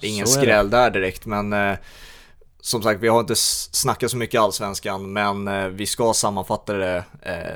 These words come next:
Speaker 1: vi ska tillägna ett avsnitt till det när, i december när, eh, allsvenskan väl har avslutats. Vill ni säga någonting, eh, kort, eh,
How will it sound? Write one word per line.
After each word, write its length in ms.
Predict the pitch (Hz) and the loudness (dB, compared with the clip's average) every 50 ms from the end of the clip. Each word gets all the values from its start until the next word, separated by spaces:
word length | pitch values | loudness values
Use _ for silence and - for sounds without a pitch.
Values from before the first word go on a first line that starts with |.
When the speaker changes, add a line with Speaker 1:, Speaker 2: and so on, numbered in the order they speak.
| 113 - | -12 -14
Speaker 1:
vi 140 | - 98 95 | -14 -12 -10
ska 120 | - 107 | -10 -8
tillägna 380 | - 113 98 98 92 92 95 90 | -6 -4 -2 -2 -2 -4 -4 -6
ett 80 | 87 98 | -6 -6
avsnitt 320 | 95 92 - - 101 - | -6 -6 -6 -8 -10 -8
till 100 | - 92 | -6 -4
det 140 | 95 92 90 | -4 -4 -4
när, 560 | 90 95 98 95 90 90 90 92 92 90 - - - - - - - - - | -2 -2 0 0 2 0 0 0 -2 -4 -6 -10 -20 -20 -20 -20 -20 -12 -8
i 140 | 117 110 104 | -6 -6 -6
december 400 | 98 101 - 113 104 101 98 98 | -4 -2 0 0 0 -2 -2 -4
när, 280 | 95 92 92 90 92 95 92 | -4 -4 -4 -4 -4 -4 -6
eh, 80 | 95 - | -6 -2
allsvenskan 520 | - 101 92 90 - 107 95 - 107 95 | -2 -2 -2 -4 -6 -8 -8 -6 -6 -4
väl 200 | 90 92 92 92 | -2 -2 -2 -2
har 320 | 92 92 95 92 92 95 - - | -2 -4 -2 -2 -2 -4 -4 -2
avslutats. 720 | 107 104 98 90 - - 123 120 117 - 104 92 - - | -2 -2 -2 -2 -2 -2 -2 -2 -2 -2 -4 -6 -2 -2
Vill 100 | 120 120 | -2 0
ni 200 | 123 123 123 117 | 0 0 0 0
säga 260 | - - 139 131 135 | 2 2 4 4 4
någonting, 380 | 143 139 135 139 139 123 117 117 | 2 2 0 0 -2 -2 0 0
eh, 200 | 113 110 107 104 | 0 0 0 -2
kort, 340 | - - 113 104 - - - | 0 -2 -2 -2 -2 -2 -2
eh, 160 | 117 107 107 | 0 0 0